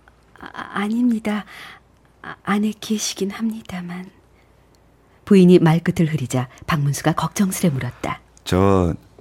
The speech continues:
Speaker 2: 무슨 일이라도 있습니까?
Speaker 1: 그, 그게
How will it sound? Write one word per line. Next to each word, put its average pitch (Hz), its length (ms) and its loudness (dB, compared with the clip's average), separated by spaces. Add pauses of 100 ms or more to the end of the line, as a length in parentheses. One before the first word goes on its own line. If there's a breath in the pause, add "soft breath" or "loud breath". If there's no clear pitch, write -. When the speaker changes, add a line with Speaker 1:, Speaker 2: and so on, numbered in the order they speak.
(320)
Speaker 2:
무슨 - 500 4
일이라도 101 480 4
있습니까? 87 920 2 (760)
Speaker 1:
그, - 120 -18 (360)
그게 - 360 -4